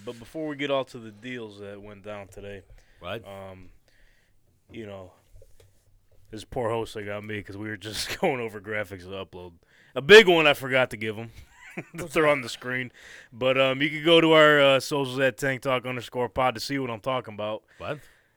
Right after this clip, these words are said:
Speaker 1: We partnered up with T-Shirt University for
Speaker 2: Oh, yeah.
Speaker 1: the madness that is March Madness.
Speaker 3: Hey.
Speaker 2: Huge.
Speaker 1: Um, yesterday they released, uh, the bracket. Who's
Speaker 3: Okay.
Speaker 1: playing who? Um, and you know we had to create a,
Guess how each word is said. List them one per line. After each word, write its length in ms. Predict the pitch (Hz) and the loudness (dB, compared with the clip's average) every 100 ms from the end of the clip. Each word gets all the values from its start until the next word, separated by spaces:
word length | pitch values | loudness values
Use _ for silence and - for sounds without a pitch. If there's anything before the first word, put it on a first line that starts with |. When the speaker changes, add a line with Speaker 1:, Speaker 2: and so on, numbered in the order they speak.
| _ | _
Speaker 1:
We 100 | 131 | -6
partnered 400 | 139 190 185 180 | 6 8 10 8
up 140 | 175 147 | 6 6
with 100 | - | -2
T-Shirt 380 | 185 170 175 | -2 0 0
University 840 | 170 147 139 170 160 143 135 131 120 - - _ _ | -2 -2 2 2 2 0 -2 -2 -6 -16 -20 _ _
for 580 | - 190 233 190 131 113 | 0 6 10 10 6 0
Speaker 2:
Oh, 120 | 165 | -2
yeah. 200 | 147 151 - _ _ - | 0 -2 -4 _ _ -12
Speaker 1:
the 80 | 127 | -2
madness 420 | 131 131 131 113 | 4 4 4 -2
that 200 | 127 123 | -2 -2
is 160 | 123 120 | -2 -4
March 260 | 117 113 | -6 -6
Madness. 480 | 110 113 120 131 - _ _ - | -8 -8 -8 -12 -18 _ _ -20
Speaker 3:
Hey. 260 | 123 135 98 _ 104 | -16 -16 -18 _ -10
Speaker 2:
Huge. 380 | 104 120 101 98 | -6 -6 -6 -12
Speaker 1:
Um, 100 | 92 _ _ _ _ _ - _ _ _ _ _ | -18 _ _ _ _ _ -20 _ _ _ _ _
yesterday 640 | 101 123 156 - 151 143 143 | -6 -4 -2 -4 0 0 0
they 160 | 131 | -2
released, 640 | 131 127 127 123 - - - - _ _ _ _ _ - | -4 -4 -4 -6 -8 -14 -16 -20 _ _ _ _ _ -12
uh, 220 | 104 101 | -8 -8
the 80 | 98 | -10
bracket. 540 | 92 107 110 117 113 - _ _ _ | -8 -6 -6 -8 -14 -16 _ _ _
Who's 160 | 120 120 | -14 -6
Speaker 3:
Okay. 160 | 180 123 | -4 -4
Speaker 1:
playing 180 | 120 | -6
who? 180 | 110 120 117 _ _ _ _ _ _ _ _ _ _ | -8 -10 -14 _ _ _ _ _ _ _ _ _ _
Um, 280 | 98 101 127 | -16 -12 -10
and 140 | 160 | -6
you 160 | 170 175 | -2 0
know 380 | 180 185 185 170 | 4 6 8 8
we 160 | 156 | 6
had 260 | 143 143 135 | 6 4 4
to 100 | 117 | 0
create 400 | - 135 123 | -4 -4 -2
a, 60 | 113 | -2